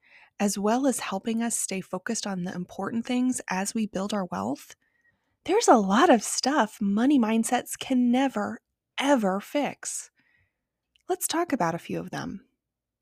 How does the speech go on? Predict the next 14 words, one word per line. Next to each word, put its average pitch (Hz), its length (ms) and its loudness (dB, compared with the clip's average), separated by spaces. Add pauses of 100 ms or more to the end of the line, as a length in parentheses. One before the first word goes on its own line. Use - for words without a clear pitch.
(840)
First - 360 -2
up, 254 240 0 (120)
your 262 340 2
money 247 300 4
mindset 202 560 -2 (100)
will 214 240 0
never 208 500 0
repair 180 720 -6 (320)
the 190 100 -2
long-term 202 600 0
damage 175 640 -4
of - 140 -10
broken 180 520 -6
systems. - 840 -8